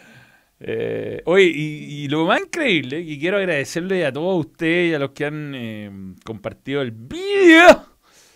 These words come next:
es la película de los rústicos, porque el vídeo de las salidas de cadena, eh,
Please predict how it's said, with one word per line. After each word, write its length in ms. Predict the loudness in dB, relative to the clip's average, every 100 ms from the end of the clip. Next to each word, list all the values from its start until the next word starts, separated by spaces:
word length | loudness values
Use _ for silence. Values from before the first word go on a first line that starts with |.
| _ -8
es 760 | -4 -2 -4 -8 -18 -20 -20 -10
la 220 | -8 -6
película 520 | -6 -4 -2 2 2
de 80 | 2
los 120 | -2
rústicos, 500 | -4 -6 -8 -10 -8
porque 260 | -8 -8 -8
el 80 |
vídeo 540 | -2 0 0 2 2 2
de 120 | 0
las 140 | -2
salidas 340 | -4 -2 -2 -2
de 120 | 0
cadena, 560 | 0 0 -2 -4 -6 _ _ _ _ _ _ _ _
eh, 720 | -8 -6 -4 -4 -6 -8 -10